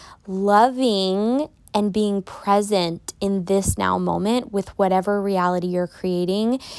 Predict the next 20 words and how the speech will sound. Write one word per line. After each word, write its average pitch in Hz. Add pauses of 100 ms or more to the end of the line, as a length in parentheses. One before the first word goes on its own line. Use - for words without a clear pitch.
(320)
And 226
yes, 233
being 233
aware 196
of 190
the 185
result. 175
Yes, 214
being 214
aware 190
of 185
the 196
goal. 180
Yes, 185
being 202
aware 185
of 175
what 185
you 196
want. 180